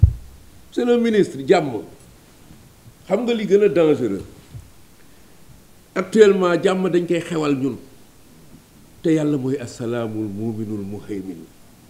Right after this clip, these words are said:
Ñun nag jàmm ay période la, bu jeexee nangam. Et booy seet itam, jàmm ji pour benn catégorie de personnes la. Ndax Sénégal, nous sommes dix-sept millions de Sénégalais. Ndax fukki nit rek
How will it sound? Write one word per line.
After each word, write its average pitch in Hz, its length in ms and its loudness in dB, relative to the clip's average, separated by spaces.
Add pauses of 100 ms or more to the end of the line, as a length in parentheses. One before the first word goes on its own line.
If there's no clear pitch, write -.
(600)
Ñun 220 160 2
nag 214 180 2
jàmm 156 220 -4 (160)
ay 196 100 0
période 160 380 -2
la, 135 80 -4 (140)
bu 240 120 -8
jeexee 180 320 -2
nangam. 156 260 -6
Et 247 100 -4
booy 269 240 -6
seet 220 200 2
itam, 170 200 -4 (280)
jàmm 254 300 4
ji 262 100 -2 (120)
pour 247 160 0
benn 190 240 2
catégorie 170 400 0
de 147 100 -2
personnes 110 420 -8
la. 113 60 -12 (600)
Ndax 160 200 -4
Sénégal, 151 340 -2
nous 131 60 -4
sommes 135 160 -6
dix-sept - 320 -10
millions 151 260 -6
de 135 80 -8
Sénégalais. 107 460 -10 (460)
Ndax - 260 0
fukki 240 260 -2
nit 202 160 2
rek 214 160 4